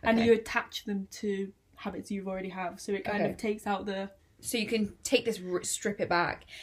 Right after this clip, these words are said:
Speaker 2: and it can be really, really basic. Like,
Speaker 1: Yeah.
Speaker 2: I want to be healthier.
Speaker 1: Yeah.
Speaker 2: So every, every night you're making your dinner anyway.
Speaker 1: Mm-hmm.
Speaker 2: Add more vegetables.
Speaker 1: Yeah.
Speaker 2: I want to be healthier. Every morning I'll have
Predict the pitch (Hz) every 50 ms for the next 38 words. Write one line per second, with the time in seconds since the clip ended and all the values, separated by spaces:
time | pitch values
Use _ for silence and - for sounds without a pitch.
0 | - - 190 185 160 - - 175 170 170 165 165 170 175 180 170 175 170 170 180
1 | 165 170 175 170 160 165 170 - - 170 - - - 247 220 220 226 233 233 226
2 | - - - - - 208 214 214 220 214 208 202 - - - 202 196 185 185 180
3 | 185 190 - 190 151 127 135 170 - _ _ _ _ - 220 - - - - _
4 | _ _ _ _ _ _ _ _ - - - 208 185 170 - - - _ _ -
5 | 208 208 202 196 190 185 - - 190 190 196 190 185 180 - - 190 185 180 175
6 | 175 180 175 175 170 170 170 175 170 - - 175 175 165 139 98 - 190 196 196
7 | - 240 233 226 202 220 208 - - _ _ - 202 214 202 196 175 170 180 190
8 | 190 185 - - 170 143 139 147 170 165 - - - - _ _ - 247 240 254
9 | 247 - - _ _ _ _ _ _ _ _ _ _ - - - 190 202 208 208
10 | 202 180 180 196 220 226 262 277 - - 160 143 - - - _ _ _ - -
11 | _ _ _ _ _ - 196 190 202 202 196 196 190 190 185 185 175 175 180 180
12 | 180 185 185 190 - -